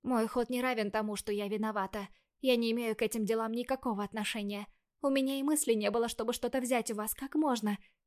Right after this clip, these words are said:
Вы, Стеша, так много сделали для меня. Я не могу остановиться. Эти слова сами льются из моей души. Мне так хочется дотянуться до истины, чтобы он не думал обо мне плохо». Игорь внимательно следит за моими губами,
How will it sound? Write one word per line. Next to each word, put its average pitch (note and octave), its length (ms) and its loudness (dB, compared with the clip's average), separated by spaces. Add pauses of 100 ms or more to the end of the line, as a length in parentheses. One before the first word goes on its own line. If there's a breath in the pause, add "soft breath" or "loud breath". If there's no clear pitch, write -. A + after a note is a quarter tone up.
Вы, C4+ 160 6
Стеша, B3+ 320 -2
так B3+ 200 -4
много C4 280 0
сделали B3 400 0
для G#3 160 0
меня. G#3 340 -4 (600 soft breath)
Я A#3+ 160 0
не A3 100 2
могу G#3+ 240 2
остановиться. G3 640 -6 (520)
Эти C4 200 -2
слова B3+ 320 -2
сами A#3+ 300 -2
льются G3 340 -2
из F3 100 -2
моей G3+ 220 -2
души. G3+ 460 -6 (480)
Мне C4 180 0
так A3+ 240 -2
хочется A#3 400 -2
дотянуться A#3 540 -2
до A3 120 -2
истины, G#3 560 -4
чтобы A3+ 300 -2
он A#3+ 80 -2
не B3+ 140 -4
думал B3 280 2
обо G#3 180 2
мне A#3+ 140 -2
плохо». A#3 460 -4 (540)
Игорь B3 300 2
внимательно A3 520 -2
следит G3+ 340 0
за G#3 100 -4
моими G3+ 240 -4
губами, G#3 600 -4